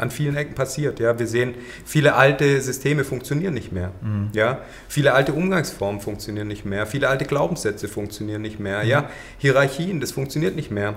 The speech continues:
Speaker 1: Ja? Schau die fünfzehn, zwanzigjährigen an, die haben ganz andere Arbeitsformen, die wollen anders arbeiten, ja? Die haben ein ganz anderes Verständnis davon. Sehr, sehr vieles funktioniert nicht mehr. Und, ähm, <clears throat> das ist nicht negativ, dass es wegbricht.
Speaker 2: Mhm.
Speaker 1: Ja, das ist eine Emotionalität, jetzt zu sagen, „Oh Gott, nein, alle, oh nein, ich will bloß zurück zur Normal.“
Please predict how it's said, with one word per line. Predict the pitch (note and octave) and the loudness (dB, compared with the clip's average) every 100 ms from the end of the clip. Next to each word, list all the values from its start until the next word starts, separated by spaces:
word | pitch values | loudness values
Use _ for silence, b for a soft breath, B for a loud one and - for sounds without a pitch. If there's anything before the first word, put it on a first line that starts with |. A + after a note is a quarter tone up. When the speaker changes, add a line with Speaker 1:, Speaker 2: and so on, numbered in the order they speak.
| - | -2
Speaker 1:
Ja? | A#2 C#3 | 2 4
Schau | D3 C#3+ | 4 2
die | C#3+ C#3+ | 2 -2
fünfzehn, | E3 D#3+ D3 | -2 -2 -2
zwanzigjährigen | C#3 B2+ - C#3 A2+ A2+ G2+ | 0 0 0 0 0 0 -2
an, | A2 A2 | -2 -2
die | |
haben | A#2 | 0
ganz | A#2+ C3 B2 | 2 0 0
andere | C3 B2 A2+ | -2 0 2
Arbeitsformen, | C3+ C#3 - C3 B2+ B2 A#2+ | 0 -2 -2 -2 -2 -2 0
die | A2+ | 2
wollen | A#2+ | 2
anders | B2 B2+ A#2+ | 0 -4 -2
arbeiten, | A#2 B2+ A#2+ A#2+ A#2 A#2 | -2 2 2 2 -4 -2
ja? | A2+ A2+ A#2 B B B B | 2 2 0 B B B B
Die | A#2 | 0
haben | A2+ | 4
ein | A#2+ | 4
ganz | B2 | 4
anderes | B2 A#2+ - | 2 0 -2
Verständnis | - C3+ F3 D#3+ B2 | 0 0 -2 -4 -6
davon. | G#2 - G2 G2+ G2 | -6 -4 -4 -4 -6
Sehr, | A2+ D3 | 2 4
sehr | D#3+ D#3 | 4 0
vieles | - E3 C#3+ - | 0 0 0 -2
funktioniert | A#2 G#2 A2 A2 | -4 -4 -4 -4
nicht | A2 G2 | -4 -4
mehr. | G#2 G#2+ | 0 0
Und, | A2+ A2 B B B - - | -2 -8 B B B -2 2
ähm, | A#2 A#2 A#2 | 2 2 0
<clears throat> | - G#3+ G#3+ D3+ - - - - | 2 6 6 6 0 -14 -16 -2
das | D3+ C#3+ | 0 2
ist | D#3 | 2
nicht | F3 D#3 | 0 2
negativ, | E3+ F#3+ - B2 A#2 | 4 4 2 -2 -2
dass | A#2+ C3 | -2 -2
es | - | -2
wegbricht. | C#3+ D#3+ - A2 G#2+ - A2+ | -2 -2 -2 -2 -2 -4 -2
Speaker 2:
Mhm. | A2 A2 | 0 2
Speaker 1:
Ja, | A2+ C3 | 6 6
das | C3+ | 4
ist | C#3 | 0
eine | D3+ | 0
Emotionalität, | C#3 C3+ C#3 C3+ C3 - C#3 D3+ | 2 0 0 -2 -2 0 0 0
jetzt | B2+ - | -2 -4
zu | A#2 | -2
sagen, | B2 A#2 - | -2 -2 -4
„Oh | - | 0
Gott, | E3 E3 F3 | 0 2 2
nein, | E3 E3+ F3+ | 2 4 4
alle, | D#3+ F3 E3 | 4 4 4
oh | E3+ | 4
nein, | E3 F3+ E3+ | 4 2 2
ich | D3+ | 0
will | D#3 | 0
bloß | D#3 D#3+ E3 | 2 0 0
zurück | C#3 C#3+ | -4 -4
zur | - B2+ | -4 -2
Normal.“ | C3 F#3 D#3 | -2 -2 -4